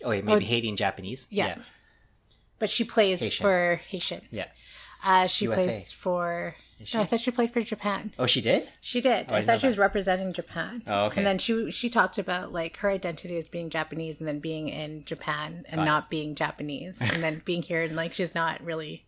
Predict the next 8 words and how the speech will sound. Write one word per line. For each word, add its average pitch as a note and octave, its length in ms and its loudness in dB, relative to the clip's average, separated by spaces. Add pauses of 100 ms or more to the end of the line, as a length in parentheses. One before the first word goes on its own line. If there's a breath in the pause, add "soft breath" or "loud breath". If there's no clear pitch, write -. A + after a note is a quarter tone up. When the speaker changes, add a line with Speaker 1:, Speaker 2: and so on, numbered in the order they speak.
Speaker 1:
Right. G#2 600 4
Speaker 2:
American. E3+ 640 -4
Speaker 1:
Yeah, G#2+ 180 4
I G2 40 2
remember G2+ 260 -6
hearing F#2 260 -6
that. F2 280 -8 (340)
Speaker 2:
Um, - 480 -8